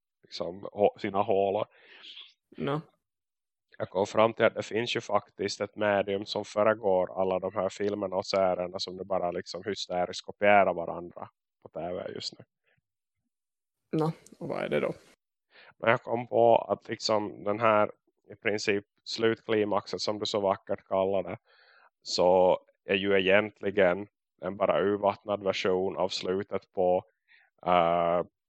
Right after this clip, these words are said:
Speaker 1: åtminstone fem, sex survival horror shooter-spel som jag har spelat sedan tvåtusentalets början.
Speaker 2: Mhm.
Speaker 1: Mm. Fear
Speaker 2: Mm.
Speaker 1: och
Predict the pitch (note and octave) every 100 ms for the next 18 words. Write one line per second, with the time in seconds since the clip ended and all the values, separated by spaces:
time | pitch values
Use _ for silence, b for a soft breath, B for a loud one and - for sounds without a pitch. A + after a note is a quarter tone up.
0 | _ - F2+ - F#2 G#2 - G2+ F#2+ F#2
1 | G2 _ _ - G2 G2+ - F#2+ G2+ -
2 | - - - G2+ G2 G2+ G2 G2 A2 G#2+
3 | G2+ F2+ F2+ - F#2+ - F2+ F2+ - F#2
4 | F#2 - F#2 F2 E2+ F#2+ - _ _ _
5 | _ _ G2 F#2 - F#2 G2 E2 E2+ F2+
6 | G2 G2 F2 F2 - F#2+ F2+ - - _
7 | _ _ _ _ _ _ _ _ _ _
8 | F3+ D#3 D#3 D3 - _ _ _ _ _
9 | _ _ A2 G#2 B2+ _ _ _ _ _
10 | _ _ _ _ _ _ _ _ _ _
11 | _ _ _ _ _ _ _ _ _ -
12 | A#2 A#2 A#2 A2 G#2+ G#2 G#2 G#2+ G#2+ G#2+